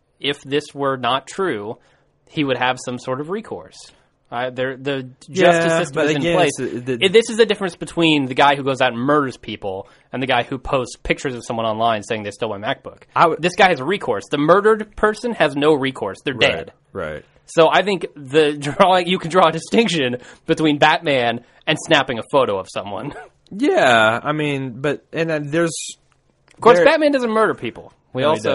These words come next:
Speaker 2: doesn't.
Speaker 1: we have to
Speaker 2: But,
Speaker 1: Yeah.
Speaker 2: um, there, I, you kinda see similar things 'cause every once in a while you'll see a Facebook thing go around where someone savagely beats someone else. Um, whereas, you know, it's usually, I've got a friend that's a Marine, and he
Speaker 1: Mm-hmm.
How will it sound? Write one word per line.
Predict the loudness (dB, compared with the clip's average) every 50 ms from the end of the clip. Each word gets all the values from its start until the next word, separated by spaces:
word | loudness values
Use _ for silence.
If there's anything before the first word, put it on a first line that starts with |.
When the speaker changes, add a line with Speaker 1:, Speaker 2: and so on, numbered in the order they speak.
| -2
Speaker 2:
doesn't. | -2 -4 -4
Speaker 1:
we | -6
have | -8 -8 -8
to | -8 -10 -10 -10 _ _ _ _ _ _ _ _ _ _ _
Speaker 2:
But, | -6 -2 0 2 2 2 0 0
Speaker 1:
Yeah. | 2 2 2 2 0
Speaker 2:
um, | -2 -2
there, | 0 0 0 2 0 0 -2 -2 -2
I, | 0 -2 -2 -4 -6
you | -12 -14 -14 -8
kinda | -4 0 0 0 0 -2
see | -6 -8
similar | -6 -6 -4 -4 -4 -4
things | -2 -4 -4 -6 -6
'cause | -6 -6
every | -4 -4 -2
once | -2 -2 -2 -4 -2
in | -2
a | 0
while | 0 2
you'll | 0 -2 -4 -6 -4
see | -4 -4
a | -4 -4
Facebook | -4 -4 -4 -6 -10 -12 -12 -10
thing | -10 -8 -6
go | -4 -2 -2
around | -2 -2 0 0 -2 -2 -2 -4
where | -6 -6
someone | -4 -6 -6 -6 -6 -6 -8 -8 -10 -10
savagely | -8 -4 -2 -2 -2 -2 -4 -10 -12 -12
beats | -10 -12 -12 -10
someone | -12 -10 -10 -8 -8 -6
else. | -6 -6 -6 -6 -8 -8 -12 -18 -20 _ _ _ _ _ _ _ _ _ _ _ _
Um, | -12 -8 -6 -6 -4 -4 -4 -4 -4 -4 -6 -8 -10 -14 -16 -16
whereas, | -14 -10 -6 -4 -2 -2 -2 -4 -6 -8
you | -8
know, | -8 -8
it's | -8 -8 -8
usually, | -8 -8 -8 -8 -8 -6 -6 -6 -6 -6 -4
I've | -4 -6 -4
got | -4 -4 -6
a | -6
friend | -6 -8 -8 -8 -8
that's | -10 -12
a | -12
Marine, | -10 -10 -10 -10 -10 -12 -12 -12 -14 -16 -16 _ _ _ _ _ _ _ _ _ _ _
and | -12 -10 -8 -8
he | -6 -6 -6 -6 -6
Speaker 1:
Mm-hmm. | -8